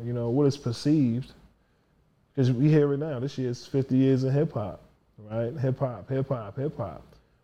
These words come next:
But you ain't seen hip hop in a long time. <laughs>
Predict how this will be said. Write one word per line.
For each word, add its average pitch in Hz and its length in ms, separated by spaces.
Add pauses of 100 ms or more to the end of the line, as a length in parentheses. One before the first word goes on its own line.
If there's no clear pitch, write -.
(100)
But 110 140
you 160 160
ain't 135 160
seen 120 240
hip 123 160
hop 120 240
in 117 80
a 107 40
long 151 420
time. 185 580
<laughs> - 60